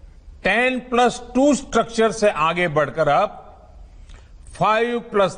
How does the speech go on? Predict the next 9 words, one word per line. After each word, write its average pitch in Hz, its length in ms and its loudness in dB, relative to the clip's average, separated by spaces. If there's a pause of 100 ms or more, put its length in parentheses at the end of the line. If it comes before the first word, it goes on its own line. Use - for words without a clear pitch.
थ्री 233 340 2
प्लस 190 420 0
थ्री 247 260 2
प्लस 233 280 -2
फ़ोर - 640 0 (1040)
करिकुलम 202 520 0
का 185 180 2
structure 185 520 -2
देना 175 680 -2